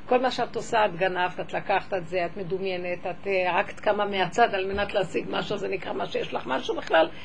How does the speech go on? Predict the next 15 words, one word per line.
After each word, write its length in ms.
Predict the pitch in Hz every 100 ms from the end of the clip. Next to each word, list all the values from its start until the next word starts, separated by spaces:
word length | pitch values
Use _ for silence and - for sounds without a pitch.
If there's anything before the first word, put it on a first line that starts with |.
| - - -
בואי, 160 | 320 233
בואי, 160 | 247 208
נראה, 260 | 208 208 - -
תפרקו 420 | - 269 262 -
לך 200 | 403 -
דבר 240 | 285 233 349
דבר, 300 | - 214 202 233 - - - -
יעשו 240 | - 359
בית 180 | 285 262
דין 180 | 262 247
קטן 380 | 254 - 220 226
ויוציאו 420 | 233 214 - 311 294
אותך 400 | 277 - - - - - - - - - - - - - - - - - - - - - - - 226
ישר 340 | 214 262 240
למשרפות. 680 | 233 208 190 196 160 165